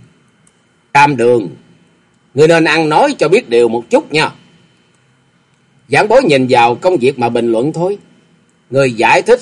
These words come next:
rõ ràng cho lão thân nghe coi. Quý phái vì muốn cho phù hợp điều kiện thứ năm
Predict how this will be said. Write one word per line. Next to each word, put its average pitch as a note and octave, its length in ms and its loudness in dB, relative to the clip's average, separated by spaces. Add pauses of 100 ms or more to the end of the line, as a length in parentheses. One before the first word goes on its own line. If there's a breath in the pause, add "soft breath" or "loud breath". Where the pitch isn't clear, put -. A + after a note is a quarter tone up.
rõ C#3 220 2
ràng A2+ 280 -4
cho C#3 160 -4
lão B2+ 200 2
thân D3+ 240 -4
nghe D3 200 -2
coi. D3 340 -2 (1600)
Quý G#3+ 140 2
phái A3+ 260 2
vì A#2 320 2
muốn F3+ 260 2
cho D3+ 160 0
phù G#2+ 320 -4
hợp A#2+ 220 -6
điều G#2+ 200 -6
kiện A#2 260 -4
thứ A3 200 0
năm C#3+ 240 -6